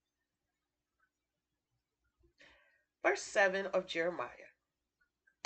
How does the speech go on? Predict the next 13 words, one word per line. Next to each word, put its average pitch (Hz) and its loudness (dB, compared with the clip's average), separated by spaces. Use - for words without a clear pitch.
one, 160 -4
verse 277 6
six. - -12
Then 392 8
said 220 6
I, 151 8
"Ah, 214 8
Lord 185 2
God, 156 0
behold, 214 0
I 302 2
cannot 196 -4
speak, - -12